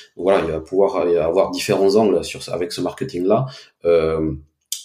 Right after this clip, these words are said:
qui est assez, euh, qui est assez facile et peu coûteuse à mettre en place et qui peut être aussi forcément intéressant. Euh, et derrière, forcément en lien avec le digital, donc, euh, ce qui veut dire que sur les réseaux sociaux, justement, il y a du wording, copywriting, il y a, euh, inté-, im-, important et intéressant, sur les sites internet aussi.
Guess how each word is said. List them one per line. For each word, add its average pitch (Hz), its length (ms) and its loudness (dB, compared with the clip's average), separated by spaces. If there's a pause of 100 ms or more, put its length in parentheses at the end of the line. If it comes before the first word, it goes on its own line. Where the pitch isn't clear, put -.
qui - 80 -16
est - 80 -2
assez, 92 260 2
euh, 82 160 4
qui - 80 -6
est - 100 -6
assez - 220 0
facile 90 420 -2
et 80 60 -2
peu 78 140 -8
coûteuse 87 340 -2
à 82 40 2
mettre 78 260 -4
en - 20 -6
place - 600 -2
et - 100 -12
qui - 160 -20
peut 92 140 0
être - 160 0
aussi - 240 -4
forcément - 420 -2
intéressant. 82 480 -4 (400)
Euh, 78 220 2
et 82 60 2
derrière, 80 260 2
forcément 85 340 0
en 82 60 4
lien 95 200 4
avec 82 140 2
le 78 60 0
digital, 80 480 0
donc, 85 240 0
euh, 78 80 2
ce - 80 -6
qui - 120 -12
veut 78 60 -2
dire 90 220 -2
que 80 80 -6
sur 78 180 -4
les 78 60 0
réseaux 80 200 -2
sociaux, 98 460 0 (220)
justement, 90 340 -4
il 87 80 2
y 80 40 0
a - 20 -2
du 82 80 0
wording, 85 460 2
copywriting, 85 680 -2
il 87 40 2
y 85 40 4
a, 78 160 0 (360)
euh, 76 420 0
inté-, 80 260 -2
im-, 87 180 0
important 92 460 -2
et 85 40 4
intéressant, 82 600 2
sur 135 220 -4
les 82 60 -4
sites - 240 -6
internet 82 400 -2
aussi. 113 320 0